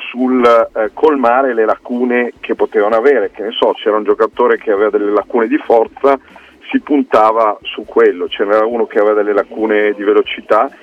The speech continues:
si puntava su quello, ce n'era uno che era acciaccato, infortunato,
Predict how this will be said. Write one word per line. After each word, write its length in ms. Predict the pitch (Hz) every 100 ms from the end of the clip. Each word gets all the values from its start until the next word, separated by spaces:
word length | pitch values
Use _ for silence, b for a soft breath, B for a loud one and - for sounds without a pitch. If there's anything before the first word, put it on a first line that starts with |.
| B -
si 60 | 110
puntava 400 | 127 127 123 120
su 160 | -
quello, 260 | 123 143 101
ce 160 | - 120
n'era 200 | 117 127
uno 200 | 131 120
che 160 | -
era 140 | 110 110
acciaccato, 720 | - 113 - 113 107 - 101
infortunato, 800 | 104 - 135 - 151 113 110